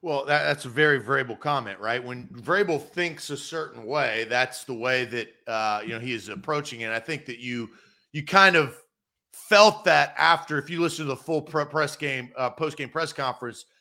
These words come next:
that was his mindset. That's how he felt. That's, that was what was going to be, you know, the theme of what he was saying. And, you know,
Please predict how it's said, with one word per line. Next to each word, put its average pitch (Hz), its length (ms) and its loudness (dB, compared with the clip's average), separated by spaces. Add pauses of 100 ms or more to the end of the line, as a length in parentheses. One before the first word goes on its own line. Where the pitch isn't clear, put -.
(180)
that 185 300 6
was 160 160 -2
his 160 200 -2
mindset. 127 600 -6
That's 147 240 0
how 156 200 0
he 135 140 -10
felt. 147 460 0
That's, 143 260 2 (160)
that 160 180 2
was 139 220 -4
what 147 320 -2
was 143 160 -10
going 147 260 -6
to 127 60 -8
be, 139 420 -8 (380)
you 156 60 -6
know, 123 240 -2 (680)
the 160 120 2
theme 190 680 0
of 165 200 2
what 156 280 2
he 151 120 -2
was 135 180 -4
saying. 143 600 -2 (100)
And, 165 400 -4 (320)
you 247 100 0
know, 214 140 0